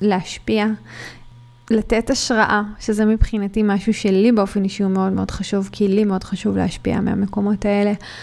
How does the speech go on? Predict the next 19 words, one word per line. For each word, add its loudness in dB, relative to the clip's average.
אלה 4
הדברים 2
שלי. 0
עכשיו -2
אני 0
משתפת 0
אתכן -2
בדברים 2
שלי 2
רק 2
כדי 0
לתת -2
לכם -2
שוב 2
השראה, 2
אבל 2
לכל 2
אחת 0
פה 0